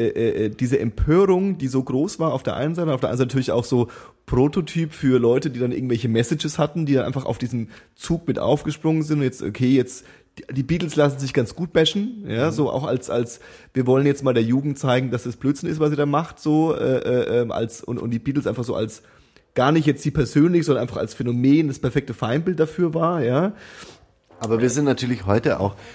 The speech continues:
Speaker 2: ich finde das total spannend, weil ich glaube halt auch medial sich das Bild von so einer Band, und das ist auch das, was ich gerade gemeint habe, ja, dass selbst aus, in der Retrospektive ist, du ein bisschen wühlen musst,
Speaker 1: Mhm.
Speaker 2: ja, bevor du die Pers-,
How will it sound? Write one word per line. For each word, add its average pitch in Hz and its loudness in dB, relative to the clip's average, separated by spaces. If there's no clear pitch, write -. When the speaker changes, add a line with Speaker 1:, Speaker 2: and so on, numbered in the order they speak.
Speaker 2:
ich 104 -4
finde 123 0
das 123 -2
total 107 0
spannend, 110 -2
weil 92 -2
ich 104 -6
glaube 110 0
halt 107 0
auch 95 -4
medial 104 2
sich - -6
das 104 -4
Bild 151 2
von 110 -2
so 101 -2
einer 104 2
Band, 110 2
und 95 -4
das 110 -2
ist 131 -4
auch 107 -6
das, - -10
was 98 -4
ich 104 -8
gerade 98 -2
gemeint 98 -2
habe, 92 0
ja, 92 -4
dass - -4
selbst 104 2
aus, 98 0
in 104 -2
der 98 2
Retrospektive 107 0
ist, - -6
du 107 -6
ein 98 -6
bisschen 98 0
wühlen 135 2
musst, 98 -2
Speaker 1:
Mhm. 113 2
Speaker 2:
ja, 117 4
bevor 110 2
du 104 -2
die 107 -4
Pers-, 101 -2